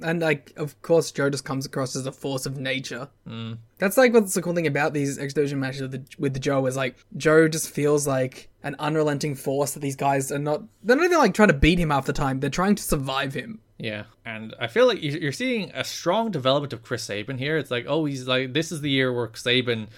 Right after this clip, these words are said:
Speaker 2: similar to A J, where it's like, oh, he became A J Styles. It's like Sabin was raw potential for the first couple of years, but not finished article, even though he did have that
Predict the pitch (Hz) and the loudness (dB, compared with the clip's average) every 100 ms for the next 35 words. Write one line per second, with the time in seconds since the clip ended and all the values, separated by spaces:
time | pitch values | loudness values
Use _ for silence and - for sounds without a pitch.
0 | - - 262 202 180 139 151 127 113 104 | -4 0 2 2 2 2 2 2 2 0
1 | 107 107 113 107 - 120 117 113 113 117 | -4 -4 -2 -4 -4 -2 -2 -2 -6 -4
2 | 113 113 113 110 107 101 - 107 117 127 | 0 0 0 -4 -6 -6 -4 0 2 0
3 | 120 131 - 202 185 156 143 131 139 143 | -2 -4 0 0 0 -2 -4 0 4 4
4 | 135 123 123 120 131 127 135 135 131 - | 2 -4 -6 -4 -6 -6 -6 -2 -2 -2
5 | 135 127 127 139 123 120 117 113 117 110 | -6 -2 -2 -2 -4 -6 -6 -6 -8 -6
6 | 113 110 123 120 110 104 101 98 104 104 | -4 -4 -4 -6 -6 -6 -8 -8 -8 -8
7 | - 101 | -6 -6